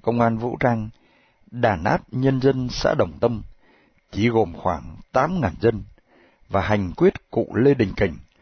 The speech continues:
không cần xử án năm hai nghìn hai mươi, vân vân và vân vân. Hiện tượng Prigozhin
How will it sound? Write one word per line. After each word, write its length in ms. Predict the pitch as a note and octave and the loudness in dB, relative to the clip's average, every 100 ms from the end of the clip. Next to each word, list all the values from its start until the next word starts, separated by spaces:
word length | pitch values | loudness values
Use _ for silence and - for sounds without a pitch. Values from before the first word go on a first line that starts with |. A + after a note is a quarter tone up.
| _ _ _ | _ _ _
không 420 | - - F3 E3+ | -14 -2 0 0
cần 240 | - G2+ D#2 | 0 -2 -2
xử 240 | - E2 | -6 -4
án 300 | F2 G2+ F3 - C3 | -2 -2 -4 -10 -6
năm 260 | A2+ A2 G2+ | -2 0 -2
hai 240 | A2 A2+ | 0 0
nghìn 220 | F#2 E2 - | -2 -6 -8
hai 240 | - G#2+ | -4 -2
mươi, 220 | G#2 G2+ F2+ _ _ _ _ _ _ _ - | 0 -2 -4 _ _ _ _ _ _ _ -4
vân 300 | - A#2 G2+ | 0 0 0
vân 300 | A2 F#2+ E2+ - - | -4 -4 -8 -4 -2
và 300 | E2+ - - - | -2 -4 -14 -6
vân 160 | F#2 | -4
vân. 200 | E2+ F2+ - - _ _ _ _ _ _ _ _ _ _ _ _ _ _ | 0 -2 -4 -18 _ _ _ _ _ _ _ _ _ _ _ _ _ _
Hiện 320 | - - G2+ - - | -10 -2 0 -2 -6
tượng 240 | - G2+ - _ - | -4 -4 -4 _ -2
Prigozhin 560 | A2 F#2+ G2 G2 F#2+ | 0 2 0 0 -2